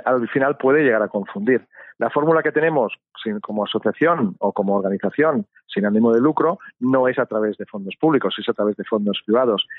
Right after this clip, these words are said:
La innovación del Instituto del Diseño, el Design Institute of Spain, está en de qué, de qué manera,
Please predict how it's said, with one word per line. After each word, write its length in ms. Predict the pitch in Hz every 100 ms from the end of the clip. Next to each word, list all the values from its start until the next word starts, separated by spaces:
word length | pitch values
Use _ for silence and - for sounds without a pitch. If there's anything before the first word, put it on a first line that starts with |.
| -
La 140 | 120 135
innovación 580 | 135 135 135 - 196 180
del 120 | 151
Instituto 460 | 139 139 139 135 127
del 100 | 120
Diseño, 360 | 117 147 127
el 80 | 107
Design 260 | 104 120 120
Institute 280 | - - 113 117
of 60 |
Spain, 240 | - 139 139 120
está 300 | - 131 135 _ _ -
en 180 | 120 123
de 120 | 156
qué, 180 | - 160
de 180 | - 139
qué 120 | -
manera, 440 | 165 131 123 98